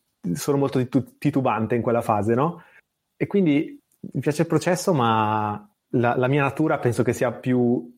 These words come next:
di approfondire meno, meno cose, insomma. Cioè, lo ve-, lo vedo, la, la capacità che hai tu di passare da una cosa all'altra, studiarla, tornare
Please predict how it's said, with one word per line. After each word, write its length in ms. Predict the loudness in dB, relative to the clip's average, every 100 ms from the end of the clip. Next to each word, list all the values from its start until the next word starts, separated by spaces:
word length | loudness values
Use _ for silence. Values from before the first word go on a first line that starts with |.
| -10 -10 -6
di 160 | -2
approfondire 1160 | -2 0 -2 2 2 2 2 2 2 2 -2 -14 _ _ _ -4
meno, 320 | 0 2 2
meno 260 | 2 2
cose, 340 | 2 0 0 0
insomma. 540 | 0 0 0 -2 -6
Cioè, 220 | -4 0 2
lo 120 | 2
ve-, 100 | 2
lo 120 | 0
vedo, 380 | 0 0 2 2
la, 200 | 0 0
la 260 | 2 2
capacità 400 | 0 -2 -2 -2
che 100 | 0
hai 60 | 0
tu 100 | 0
di 100 | 0
passare 320 | -2 0 0
da 80 | 2
una 100 | 2
cosa 200 | 2 2
all'altra, 360 | 2 0 -2 -4
studiarla, 600 | -2 0 2 2 0 0
tornare 520 | -2 -2 0 0 -2